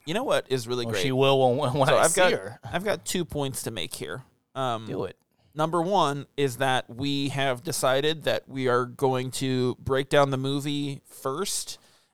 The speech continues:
Speaker 1: and then do the tropes at the end
Speaker 2: Yeah,
Speaker 1: for this
Speaker 2: and,
Speaker 1: movie
Speaker 2: and
Speaker 1: because
Speaker 2: I,
Speaker 1: it, it
Speaker 2: and I,
Speaker 1: lends itself to that.
Speaker 2: and I for-, and I forgot, um,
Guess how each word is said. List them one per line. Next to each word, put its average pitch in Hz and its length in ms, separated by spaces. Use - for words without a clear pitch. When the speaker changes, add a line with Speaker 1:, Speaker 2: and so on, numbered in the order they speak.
Speaker 1:
and 139 160
then 139 160
do 135 140
the 127 100
tropes 127 340
at 120 120
the - 200
end 92 500
Speaker 2:
Yeah, 147 220
Speaker 1:
for 139 60
this 139 160
Speaker 2:
and, 139 100
Speaker 1:
movie 98 280
Speaker 2:
and 120 100
Speaker 1:
because 139 280
Speaker 2:
I, 151 60
Speaker 1:
it, 139 160
it 185 100
Speaker 2:
and - 80
I, 202 60
Speaker 1:
lends 170 140
itself 131 340
to 117 100
that. 69 300
Speaker 2:
and 131 100
I 123 80
for-, - 200
and 120 160
I 113 100
forgot, 110 520
um, 104 360